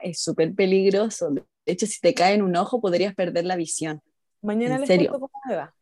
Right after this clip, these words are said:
Speaker 1: Porque
Speaker 2: Voy a
Speaker 1: te come, como es antigrasa, te puede comer un poquito la grasita que está sobre el ojo. Así que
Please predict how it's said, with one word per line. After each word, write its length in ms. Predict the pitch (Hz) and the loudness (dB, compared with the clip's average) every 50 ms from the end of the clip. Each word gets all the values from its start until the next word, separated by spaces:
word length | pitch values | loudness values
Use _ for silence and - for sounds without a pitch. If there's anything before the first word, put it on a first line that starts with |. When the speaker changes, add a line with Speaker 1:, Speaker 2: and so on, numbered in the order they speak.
| _ | _
Speaker 1:
Porque 160 | - 196 196 185 | 2 4 4 6
Speaker 2:
Voy 120 | 185 202 | 6 4
a 60 | 190 | 6
Speaker 1:
te 180 | - 185 175 180 | 6 4 4 6
come, 380 | - 214 220 220 - - - - | 4 4 4 4 2 0 -2 0
como 220 | - 214 208 208 | 2 4 4 6
es 100 | 208 220 | 6 6
antigrasa, 580 | 233 247 247 233 208 202 196 226 254 262 294 269 | 4 4 4 4 2 2 2 2 0 -2 -4 -2
te 120 | 254 226 | -2 -2
puede 240 | 202 196 208 214 214 | -2 -2 -4 -4 -4
comer 320 | 208 196 196 196 202 214 | -4 -6 -4 -4 -6 -6
un 100 | 220 208 | -6 -8
poquito 360 | - 202 196 185 196 185 - 202 | -8 -10 -10 -8 -6 -4 -2 2
la 100 | 208 190 | 2 4
grasita 420 | 185 160 160 175 - 202 196 202 | 4 2 0 -2 -4 -2 0 2
que 100 | 196 185 | 2 2
está 200 | 190 - - 185 | 0 -2 -6 -8
sobre 300 | 180 - 196 185 175 151 | -6 -4 -4 -2 0 0
el 100 | 135 131 | 2 2
ojo. 260 | 151 170 180 - - 170 | 0 -2 -4 -2 -2 -2
Así 220 | 185 - 202 208 | -2 0 -2 0
que 220 | 208 - - - | 0 0 -2 -4